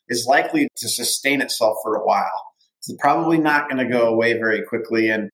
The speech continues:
until they get a pretty dramatic trend line of that inflation back toward the two percent that they wanna see it at, the Fed is not gonna stop what they're doing. Because as we've talked about on this podcast before as well too, Bruce,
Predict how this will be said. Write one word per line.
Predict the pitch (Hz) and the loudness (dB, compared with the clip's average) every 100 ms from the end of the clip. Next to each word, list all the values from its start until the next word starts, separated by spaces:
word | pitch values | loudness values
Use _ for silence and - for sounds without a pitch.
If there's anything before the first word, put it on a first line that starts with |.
| - | -8
until | 135 123 175 190 | -4 0 2 4
they | 156 147 143 | 4 2 2
get | 139 147 147 | 2 2 2
a | 127 127 120 | -2 -2 -2
pretty | - 147 | 0 0
dramatic | 123 120 117 127 123 - | 0 2 4 4 2 -4
trend | - 127 135 | -2 0 2
line | 135 143 156 | 2 2 2
of | 135 117 | 0 2
that | 120 | 2
inflation | 117 110 - - 120 139 120 | 2 -2 0 0 0 0 0
back | 110 120 - | 2 0 -2
toward | 127 117 | -6 -4
the | 98 | -4
two | 131 123 | -4 -2
percent | 120 120 123 120 | -4 -2 -2 -4
that | 120 | -4
they | 120 | -2
wanna | 113 113 113 110 - - - | 0 0 2 0 -4 -14 -10
see | - 131 143 | -6 0 2
it | |
at, | 156 185 - - - _ - | 4 2 0 -6 -16 _ -10
the | 120 | -6
Fed | - 160 147 | 2 2 4
is | 131 | 0
not | 131 123 120 | 0 -2 -2
gonna | 113 | -4
stop | 107 - 113 110 - - _ _ _ _ - | -4 0 0 0 -4 -12 _ _ _ _ -4
what | 123 123 | -4 -2
they're | 117 107 | -2 -2
doing. | 113 107 101 | -2 -2 -4
Because | 131 170 156 143 | -2 0 -2 0
as | 156 160 | 0 2
we've | 175 170 | 2 2
talked | 156 139 | 2 0
about | 123 131 | 2 2
on | 131 | 2
this | 117 - | 0 0
podcast | 117 113 - 113 - - 120 | 0 0 0 0 -2 -10 -8
before | 117 107 117 113 | -8 -2 0 2
as | 110 | 2
well | 110 107 | 2 2
too, | - 175 107 | 2 0 2
Bruce, | 113 90 | 0 0